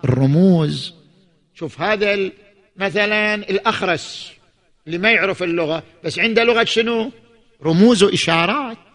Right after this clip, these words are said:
اللغة على مستوى الرموز، على مستوى الإشارات، مستحيل أنك تفكر بدون لغة، ولو كانت هذه اللغة رموز وإشارات.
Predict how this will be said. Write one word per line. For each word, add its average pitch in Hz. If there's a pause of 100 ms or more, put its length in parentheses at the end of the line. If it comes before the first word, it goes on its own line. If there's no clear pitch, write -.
(2000)
اللغة 269 (320)
على 233
مستوى 262
الرموز، 240
على 208
مستوى 254
الإشارات، 226 (300)
مستحيل 226
أنك 202
تفكر 208 (280)
بدون 165
لغة، 143
ولو 180
كانت 170
هذه 160
اللغة 165 (220)
رموز 151
وإشارات. -